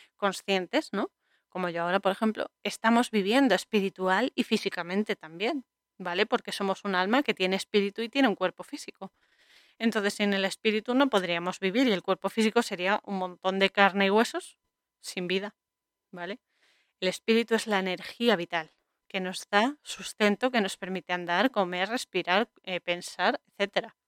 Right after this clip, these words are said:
¿vale? Sin espíritu no somos nada. Entonces, claro, estamos viviendo, sí, en los dos planos, porque ambos planos están interconectados, ¿vale? Siempre. Pero, pero, cuando la persona está en coma, es un estado en el que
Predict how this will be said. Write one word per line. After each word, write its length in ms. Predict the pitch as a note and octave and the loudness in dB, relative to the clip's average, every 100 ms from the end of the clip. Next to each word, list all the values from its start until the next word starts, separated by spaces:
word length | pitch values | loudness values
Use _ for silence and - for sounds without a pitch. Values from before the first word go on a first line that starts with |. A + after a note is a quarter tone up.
| _ | _
¿vale? 260 | E3 F3 - _ _ _ - | -16 -16 -18 _ _ _ -4
Sin 200 | - G3 | -2 0
espíritu 460 | - D4+ C4 F#3+ | 0 0 0 -2
no 120 | F#3 | -10
somos 280 | F3 F#3 F3 | -10 -12 -12
nada. 300 | F3+ E3 D#3+ _ _ _ _ _ _ _ _ _ _ | -12 -14 -16 _ _ _ _ _ _ _ _ _ _
Entonces, 560 | F3 E3 F#3+ G3+ A#3+ | -14 -4 -4 2 0
claro, 360 | - A#3 D4 F#3 _ _ | 2 2 2 0 _ _
estamos 360 | - - G3+ G#3 | -14 -2 0 2
viviendo, 420 | G#3+ G#3 D4 A3 | 0 2 4 4
sí, 240 | - C4 D4+ | 0 2 2
en 120 | F3 | 2
los 140 | F3 | -2
dos 140 | F#3+ - | -6 -2
planos, 420 | G#3+ A#3+ B3 - | 0 2 2 -2
porque 280 | F#3 F3 E3+ | -12 -10 -8
ambos 280 | F3+ G#3+ | -4 -4
planos 540 | - G#3 G3+ A#3 D#4+ - _ _ | 2 4 4 4 0 -6 _ _
están 300 | - - G#3 | -8 -2 0
interconectados, 1000 | G3+ G3 - F3+ F3+ E3+ - G3+ D4 - - | 2 0 -2 -4 -6 -8 -4 0 0 -4 -10
¿vale? 220 | E3 A3+ | -8 -8
Siempre. 440 | - B3+ B3+ - _ _ _ _ _ _ | -2 -2 -2 -6 _ _ _ _ _ _
Pero, 340 | - F3+ E3+ - _ _ _ | 0 0 0 -8 _ _ _
pero, 320 | E3 D#3+ - _ _ _ _ _ _ _ _ _ | -12 -12 -20 _ _ _ _ _ _ _ _ _
cuando 320 | E3+ E3 E3+ | -8 -2 -2
la 80 | E3+ | -2
persona 340 | - - G3+ | -6 -4 -4
está 220 | A#3+ - | -2 -6
en 120 | F#3 | -8
coma, 280 | F3 A3 G3 | -2 2 2
es 140 | F3+ - | 0 -4
un 100 | F#3+ | -4
estado 560 | F3+ - A#3+ B3 G3 | -6 -2 2 2 0
en 80 | G3+ | -2
el 180 | F3+ E3+ | -4 -8
que 240 | - - | -12 -14